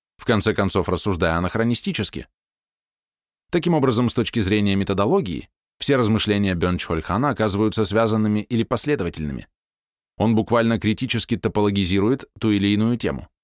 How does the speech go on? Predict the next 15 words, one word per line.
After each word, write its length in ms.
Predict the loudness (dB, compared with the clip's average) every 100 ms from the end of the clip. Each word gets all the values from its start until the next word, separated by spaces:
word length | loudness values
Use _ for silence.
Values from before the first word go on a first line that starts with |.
| _ _ _ _ _ _ _ _ _ _ _ _ _
Некоторая 440 | -2 0 0 2 2
проблема, 420 | 2 2 2 0
связанная 480 | 0 0 2 0 0
с 60 |
философским 580 | 0 0 0 0 -2 -2
анализом 400 | 0 0 0 0
насилия 380 | 0 -2 0 0
вообще, 300 | 0 -2 -2
заключается 640 | -2 -2 0 0 0 0
в 60 | -2
том, 160 | -2 -2
что 160 | -2
данная 360 | 0 0 0 0
тема 320 | 0 2 2
огромна, 500 | 0 0 0 -4 -10